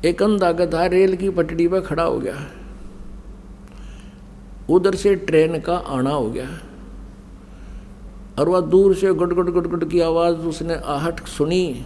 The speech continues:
उसने सोचा, "तुझे कोई disturb करना चाहता है।" अंधे की अंतःकरण का बहुत अच्छा अनुभव होता है। उसने देख लिया कि इधर से गड़बड़ी दिखे है। उसने उधर दोनों पैर कर लिए पछले और न्यू सोच ली, "कान देश ने निकट दोनों लात मारूंगा इसके,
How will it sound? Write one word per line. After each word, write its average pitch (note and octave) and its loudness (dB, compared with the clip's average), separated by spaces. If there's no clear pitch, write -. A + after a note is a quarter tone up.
उसने D#3 -2
सोचा, D3+ 0
"तुझे D3+ 0
कोई C#3+ 0
disturb C#3 -2
करना A#2+ -2
चाहता G2 -6
है।" - -14
अंधे F3+ 2
की F#3+ -2
अंतःकरण E3 0
का D#3 -2
बहुत D3+ -2
अच्छा D3+ -2
अनुभव C#3+ -2
होता C#3 -2
है। D3 -2
उसने D#3+ -4
देख B2+ -2
लिया C#3+ 0
कि D3+ -2
इधर D#3+ 0
से B2 -4
गड़बड़ी C3 0
दिखे A#2+ -6
है। G#2+ -8
उसने E3 -2
उधर F#3 4
दोनों F3 0
पैर D3 -2
कर C3+ -2
लिए C3+ -2
पछले C3+ -2
और C#3 0
न्यू F#3 0
सोच E3 4
ली, E3+ 0
"कान F3 0
देश D3+ -2
ने D3 -2
निकट C#3+ -4
दोनों D3+ 0
लात C3 -2
मारूंगा A2+ -2
इसके, A2 -8